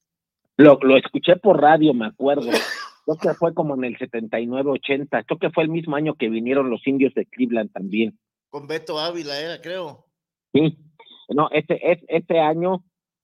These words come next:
Speaker 1: este, no, fue ya los setentas, ochentas. Antes hubo muchas giras. Em, una de las que más se recuerda fue cuando vinieron los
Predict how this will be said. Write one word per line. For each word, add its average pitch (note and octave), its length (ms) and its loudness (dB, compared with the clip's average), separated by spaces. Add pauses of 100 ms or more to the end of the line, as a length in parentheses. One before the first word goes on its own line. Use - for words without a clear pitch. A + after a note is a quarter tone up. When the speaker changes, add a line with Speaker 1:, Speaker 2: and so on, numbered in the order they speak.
Speaker 1:
este, B2 640 -4
no, D#3 220 -2
fue F3 220 -2
ya F3+ 220 2
los C3+ 260 -12
setentas, D3+ 460 -6
ochentas. D3+ 420 -6
Antes G#3+ 300 -2
hubo G3+ 180 2
muchas E3+ 380 -6
giras. D#3 380 -2 (360)
Em, C3+ 320 -2 (200)
una F3+ 260 0
de D#3+ 80 0
las C3+ 140 -2
que D3 120 -8
más D#3 200 -6
se F3+ 100 0
recuerda D#3 800 -2 (280)
fue D#3+ 200 -2
cuando B2+ 320 -4
vinieron D3 440 -4
los C3+ 140 -4